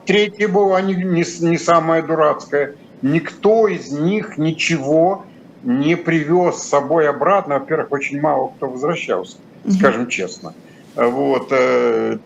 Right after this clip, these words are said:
Speaker 1: в одной из э-, эмиграций Куприн, другой Зиновьев.
Speaker 2: Мгм.
Speaker 1: Э, ну что они привезли? Ничего не привезли-то. Вот
Speaker 2: Ну,
Speaker 1: в
Speaker 2: это
Speaker 1: чём
Speaker 2: понятно,
Speaker 1: дело.
Speaker 2: уже не могли вернуться. Нет, я имею в виду Ленина, естественно, там Ленина, Калантай, ну, все, кто приехал и сделали революцию
Speaker 1: Ну,
Speaker 2: в
Speaker 1: себе
Speaker 2: моменте.
Speaker 1: не,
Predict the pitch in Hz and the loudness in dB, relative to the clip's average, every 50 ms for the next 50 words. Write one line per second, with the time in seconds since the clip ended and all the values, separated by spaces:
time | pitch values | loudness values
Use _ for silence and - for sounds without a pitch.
0 | - - - - - - - - - - - - 117 120 139 143 160 165 165 156 | -16 -20 -20 -20 -20 -20 -20 -20 -20 -20 -18 -4 -2 -2 0 2 2 0 0 0
1 | - - - 147 151 156 151 170 175 202 - - - 147 151 156 139 156 165 160 | -2 -6 -10 -10 -8 -4 -2 -2 -2 -2 -4 -4 -2 0 0 0 2 4 2 2
2 | - - - 143 139 - - 135 - 160 165 180 190 185 175 156 156 147 143 127 | 2 0 -6 -10 -8 -8 -10 -6 -4 -2 0 0 2 2 0 2 2 0 0 2
3 | 127 160 175 175 - - 165 151 143 156 170 170 165 151 - - - - - - | 2 2 2 0 0 -2 -2 -2 0 0 0 0 -2 -4 -8 -14 -16 -20 -20 -20
4 | - - - 208 208 202 110 120 131 131 127 127 - - - - - - - 113 | -20 -8 -4 -4 0 2 2 2 2 2 0 -2 -6 -10 -16 -20 -20 -12 -6 -2
5 | 123 147 147 - - 190 170 156 143 139 135 135 - - 156 160 156 165 151 151 | -2 -2 -2 -2 0 0 0 0 -2 -4 -6 -6 -4 -4 -4 -2 -2 -4 -4 -2
6 | 151 135 139 139 - 233 240 254 247 214 170 - 175 175 190 202 196 196 226 233 | -2 -2 -2 -2 -2 -2 0 0 0 0 -2 -2 -2 -2 -2 -2 -2 -2 -2 -2
7 | 220 190 - - - - - - - - - - - 214 156 208 214 214 233 240 | -2 -4 -4 -8 -10 -12 -14 -20 -20 -20 -20 -12 -6 -2 -2 4 6 8 8 8
8 | - 233 180 254 254 269 262 226 - 208 202 190 196 214 214 220 226 226 233 233 | 8 8 8 8 8 8 8 6 8 8 6 8 8 8 8 8 8 8 8 8
9 | 233 233 240 254 233 240 - 196 202 185 - 196 180 190 208 214 208 196 220 214 | 8 8 8 6 6 6 6 4 4 6 6 6 6 6 6 6 6 8 8 8
10 | 220 240 233 214 185 170 170 165 170 170 - - 196 180 185 - - 170 160 156 | 10 10 10 8 8 6 6 6 4 4 6 6 6 6 4 2 2 4 6 6
11 | 151 151 - 156 165 160 175 220 220 202 185 180 180 - - 190 175 170 170 - | 4 4 4 4 4 8 8 8 8 8 6 4 2 2 4 4 4 4 4 4
12 | 208 214 214 190 175 170 170 170 - - 214 214 - 196 - 190 202 190 220 220 | 4 6 6 6 4 4 2 4 4 4 4 4 2 2 4 4 6 6 6 6
13 | 220 220 190 185 185 185 202 233 208 190 180 180 190 185 196 202 208 208 196 208 | 8 6 6 6 6 6 6 8 8 8 8 8 8 8 8 8 8 6 6 6
14 | 226 233 175 165 160 165 180 190 185 190 202 196 190 185 180 190 196 196 - - | 4 6 6 6 6 6 8 6 6 8 8 8 8 8 8 6 4 2 2 0
15 | - - | 0 0